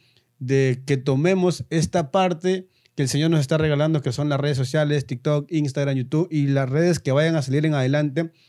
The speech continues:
que las podamos tomar para poder predicar el evangelio en medio. Hay un pastor en, en Colombia, Luis Beltrán, que está haciendo transmisiones en Twitch, por ejemplo.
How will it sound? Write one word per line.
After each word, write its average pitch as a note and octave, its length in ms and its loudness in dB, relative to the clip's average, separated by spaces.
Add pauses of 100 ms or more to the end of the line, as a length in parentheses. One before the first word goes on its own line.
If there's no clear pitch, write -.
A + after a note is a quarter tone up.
(160)
que D3 80 -4
las C3+ 140 0
podamos D#3 440 0
tomar D#3 380 0 (280)
para B2+ 260 0
poder C#3 320 0
predicar C#3+ 400 0
el C#3 60 0
evangelio B2+ 380 -2
en A#2+ 80 -4
medio. B2 340 -2 (640)
Hay C3 120 2
un C#3+ 100 0
pastor D#3 400 2
en, C#3+ 500 0
en C3 140 -2
Colombia, D#3 560 2
Luis C#3 180 2
Beltrán, C#3+ 420 0
que C#3 80 -2
está C#3 200 0
haciendo D3 420 0
transmisiones C3+ 520 -2
en B2 140 0
Twitch, D#3 300 0
por B2+ 100 -2
ejemplo. A#2+ 460 -2